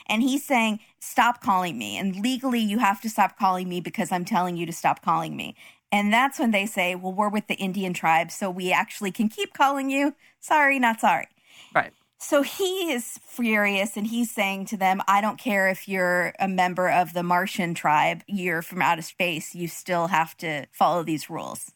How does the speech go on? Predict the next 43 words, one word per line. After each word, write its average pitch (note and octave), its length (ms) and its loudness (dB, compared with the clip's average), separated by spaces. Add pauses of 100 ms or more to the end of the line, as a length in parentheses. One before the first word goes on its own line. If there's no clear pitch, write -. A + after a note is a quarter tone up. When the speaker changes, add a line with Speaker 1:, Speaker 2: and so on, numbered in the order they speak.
(120)
Speaker 1:
It's - 140 -10
not D#3 180 0
entirely E3 440 -2
true. - 220 -6 (420)
So - 180 -2
then B3 220 2
we D#4 120 0
finally A#3 340 2
go G3+ 220 2
to G3 140 -8
the G3 100 -4
Indian F#3 360 -2
tribe D#3+ 300 2
and F3 80 -8
we F#3+ 80 -4
meet G#3+ 280 2
the G3+ 80 -4
chief A3 520 -4
of F#3 120 -6
this F#3 180 -6
Indian F#3+ 340 -2
tribe, E3+ 360 2 (320)
who A#3 200 0
is A#3 360 0
a G3+ 340 0 (340)
Native A3+ 800 2
American A3+ 880 2 (140)
Jeff G#3+ 340 0
Sessions. G#4 800 -4 (500)
Speaker 2:
Didn't G3 280 -2
see B3+ 260 0
it, E3 160 0
but D#3+ 140 4
okay. D#3 480 0 (440)
Speaker 1:
It's - 120 -14
very D#4+ 200 2
sleepy. A#3 840 -4
Speaker 2:
Really? D#4+ 420 2 (200)
I G3+ 40 -2
think C4+ 140 -2
he D#4+ 60 2
was D#4 100 0
just A3+ 160 -2